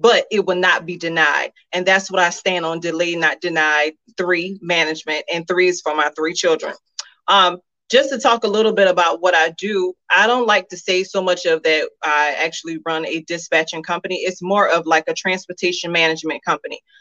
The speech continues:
But along with that, I tap into the truck drivers mentally, physically, and spiritually. Um, a lot of truck drivers just call me in regards and say, "Hey, I need prayer right now. You know, I'm going through a lot."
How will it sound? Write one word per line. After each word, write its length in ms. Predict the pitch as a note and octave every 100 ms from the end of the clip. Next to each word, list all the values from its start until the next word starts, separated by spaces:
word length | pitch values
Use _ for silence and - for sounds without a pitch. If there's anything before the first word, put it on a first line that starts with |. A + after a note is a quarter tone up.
| _ -
But 180 | -
along 400 | F3+ F#3+ G#3+ B3
with 160 | G3 E3
that, 240 | D#3 D3+ -
I 220 | E3 E3+ -
tap 260 | G#3 G#3+ G3+
into 360 | G3 - F#3
the 100 | F3+
truck 340 | D#3+ - A3 -
drivers 460 | F3 D3+ D3+ D#3
mentally, 560 | E3 G3+ A3 A3 A3 G#3+ -
physically, 520 | G3 F#3 F#3+ F#3 F3+
and 120 | F3 E3+
spiritually. 680 | - G3 F3+ E3 D3+ A2+ - _ - _ -
Um, 280 | E3+ E3 D3+
a 80 |
lot 240 | F#3 G#3+ C4
of 100 | B3+
truck 220 | B3+ A#3
drivers 320 | G#3+ G#3+ G#3
just 180 | G#3 G3+
call 300 | F#3+ G3+ G#3
me 200 | G3+ G3
in 60 | F3+
regards 400 | F3 F3+ F#3+ F3
and 100 | D#3+
say, 220 | G3 F3+
"Hey, 400 | G3+ G#3+ D#3+ - _ _ _ _ - _ -
I 120 | C#4
need 180 | G#3 E3+
prayer 280 | A3+ F#3
right 200 | D#3 B2
now. 240 | D#3 C#3 B2
You 200 | E3+ A#3+
know, 160 | G3 E3+
I'm 140 | A3+
going 260 | G3+ G3 F#3+
through 200 | F#3+ D#3+
a 60 | D#3
lot." 220 | E3